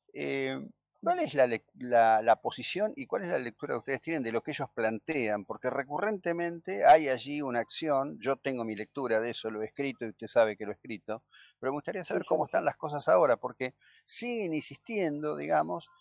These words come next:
Speaker 1: en un criterio que por lo menos las veces que yo he recorrido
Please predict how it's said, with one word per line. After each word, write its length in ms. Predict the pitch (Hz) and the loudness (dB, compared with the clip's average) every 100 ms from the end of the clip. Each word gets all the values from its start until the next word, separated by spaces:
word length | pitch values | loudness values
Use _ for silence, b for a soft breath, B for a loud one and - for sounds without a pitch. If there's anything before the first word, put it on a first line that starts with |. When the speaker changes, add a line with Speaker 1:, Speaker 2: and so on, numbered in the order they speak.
| b - | b -8
Speaker 1:
en 140 | 147 | -6
un 80 | 202 | -6
criterio 520 | 151 156 208 214 156 | -8 -2 0 0 -2
que 80 | 123 | 0
por 100 | 123 | 0
lo 40 | |
menos 200 | 156 170 | 0 0
las 120 | 131 127 | -2 -4
veces 240 | 180 170 | -8 -8
que 100 | 127 | -6
yo 140 | 123 156 | 0 0
he 60 | |
recorrido 680 | 135 127 123 135 165 175 | 0 -2 -2 -2 -2 -2